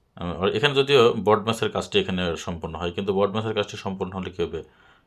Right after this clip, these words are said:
পেমডাস তো এসে বলবে যে, "না, মাল্টিপ্লিকেশন আগে।" So, আমরা দুটির একটিও আমরা নেব না, আমরা ওই বিতর্কে যাব না, আমরা left to রাইটের যে কাজটি, সেই কাজটি আগে করব। সেই কাজটি করে আমরা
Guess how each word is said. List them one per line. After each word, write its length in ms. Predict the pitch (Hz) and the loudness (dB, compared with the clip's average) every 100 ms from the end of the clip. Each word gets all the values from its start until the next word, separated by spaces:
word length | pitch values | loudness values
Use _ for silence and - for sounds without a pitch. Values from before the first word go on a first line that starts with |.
| _ | _
পেমডাস 500 | 104 107 107 107 110 | 6 6 4 0 0
তো 60 | 110 | 0
এসে 160 | 95 98 | 2 2
বলবে 300 | 95 90 87 | 0 0 -2
যে, 120 | 90 | -2
"না, 300 | 87 85 80 | -2 -2 -2
মাল্টিপ্লিকেশন 600 | 85 87 87 82 80 90 | -4 -4 -4 -6 -6 -6
আগে।" 460 | 82 78 80 _ _ _ _ _ - | -10 -10 -14 _ _ _ _ _ -2
So, 60 | 104 | 0
আমরা 180 | 202 208 | 2 0
দুটির 280 | 98 101 95 | 0 2 0
একটিও 280 | 92 104 | 2 0
আমরা 140 | 95 92 | 2 0
নেব 200 | 92 95 | -2 -2
না, 180 | 127 175 | -4 -8
আমরা 340 | - 87 85 85 | -6 -2 0 0
ওই 220 | 78 90 | 0 -4
বিতর্কে 380 | 87 - 85 85 | -4 -6 -4 -2
যাব 160 | 85 | 0
না, 120 | 90 | -2
আমরা 340 | 95 85 127 185 _ _ _ - | -2 -2 -4 -6 _ _ _ -10
left 200 | 85 92 | -4 -2
to 100 | - | 0
রাইটের 380 | 90 82 85 82 | 0 0 -2 -4
যে 120 | 78 | -6
কাজটি, 320 | - 80 - | -8 -10 -8
সেই 160 | 110 85 | -6 -6
কাজটি 300 | 80 - 87 | -6 -8 -6
আগে 120 | 80 | -6
করব। 260 | - - 76 _ _ _ _ _ _ _ _ _ | -8 -14 -14 _ _ _ _ _ _ _ _ _
সেই 160 | - | -6
কাজটি 260 | 92 85 - | -4 -4 -6
করে 240 | - 85 | -4 -4
আমরা 260 | 82 85 170 | -2 -2 -4